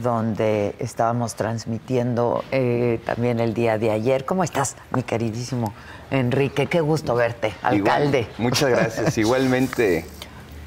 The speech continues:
Speaker 2: ayer rendimos este primer informe, es ejercicio de rendición de cuentas.
Speaker 1: Exacto, yo creo que así debiera
Speaker 2: Así
Speaker 1: llamarse,
Speaker 2: debería
Speaker 1: ¿no?
Speaker 2: llamarse.
Speaker 1: Rendición de cuentas.
Speaker 2: Es correcto,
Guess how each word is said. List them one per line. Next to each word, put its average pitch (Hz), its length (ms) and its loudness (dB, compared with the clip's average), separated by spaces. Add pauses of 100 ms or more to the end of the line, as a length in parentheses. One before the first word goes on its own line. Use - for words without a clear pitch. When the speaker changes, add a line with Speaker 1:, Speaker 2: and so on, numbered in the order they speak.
(360)
Speaker 2:
ayer 104 380 2
rendimos 113 420 2
este 113 240 0
primer 101 300 2
informe, 123 460 0
es 165 120 -8
ejercicio 113 480 0
de 131 60 4
rendición 113 500 2
de 117 100 2
cuentas. 117 300 2
Speaker 1:
Exacto, 160 240 2
yo 220 160 4
creo 220 160 0
que 208 80 0
así 175 240 0
debiera 147 300 4
Speaker 2:
Así 123 100 0
Speaker 1:
llamarse, 123 300 2
Speaker 2:
debería 139 320 4
Speaker 1:
¿no? 123 60 4
Speaker 2:
llamarse. 101 300 2
Speaker 1:
Rendición 135 600 2
de 127 80 2
cuentas. - 340 -4
Speaker 2:
Es - 140 -6
correcto, - 480 -8